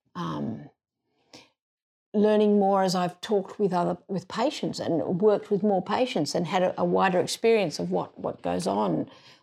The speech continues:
what life is like, um, having other interests, learning to appreciate some of the other things in my life.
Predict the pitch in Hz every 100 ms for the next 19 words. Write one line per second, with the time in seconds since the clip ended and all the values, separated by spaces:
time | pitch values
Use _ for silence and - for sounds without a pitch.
0 | - - 180 170 175 170 196 202 302 523
1 | - _ _ _ _ _ _ _ 185 170
2 | 190 165 - 208 202 190 185 190 190 -
3 | 302 320 - - - - - _ _ 214
4 | 214 214 208 208 190 233 - 208 - 208
5 | 202 202 208 226 220 175 151 160 165 170
6 | 160 -